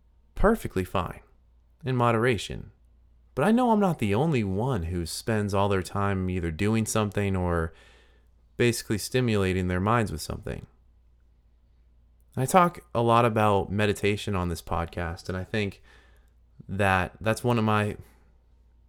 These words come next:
I don't think, it is one of my favorite ways to get away from the busyness, to learn what's going on in my brain.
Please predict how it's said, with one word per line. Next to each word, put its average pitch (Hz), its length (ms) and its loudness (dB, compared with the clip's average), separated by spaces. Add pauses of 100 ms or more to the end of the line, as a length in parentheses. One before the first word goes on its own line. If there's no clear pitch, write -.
(140)
I - 40 -6
don't 104 180 -2
think, 92 420 -4
it 90 140 -2
is 76 460 2 (100)
one 104 220 0
of 107 60 0
my 101 160 0
favorite 107 420 -2
ways 101 380 -2
to 90 380 -4 (360)
get 156 120 2
away 101 260 4
from 135 140 -4
the 135 80 0
busyness, 131 720 -2
to 98 720 -2 (720)
learn 123 380 2
what's 135 200 2
going 113 300 2
on 113 460 0 (180)
in 110 100 -2
my 98 140 0
brain. 87 580 -2